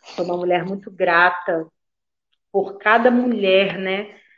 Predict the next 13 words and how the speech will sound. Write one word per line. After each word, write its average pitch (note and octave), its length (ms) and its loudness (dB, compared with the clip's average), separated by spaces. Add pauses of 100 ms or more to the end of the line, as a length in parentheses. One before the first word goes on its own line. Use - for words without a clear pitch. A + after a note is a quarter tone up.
(440)
que F#3+ 120 -8
está F#3+ 360 2
aqui G3 260 -4
nessa F#3+ 420 -2
live, F#3 600 4
cada G3 260 0
mulher F#3+ 360 0
que - 80 -10
ainda F#3+ 320 -2
vai F#3 240 0
compartilhar. F3+ 1040 -4 (600)
Vamos A3+ 260 -2
orar. F#3+ 540 2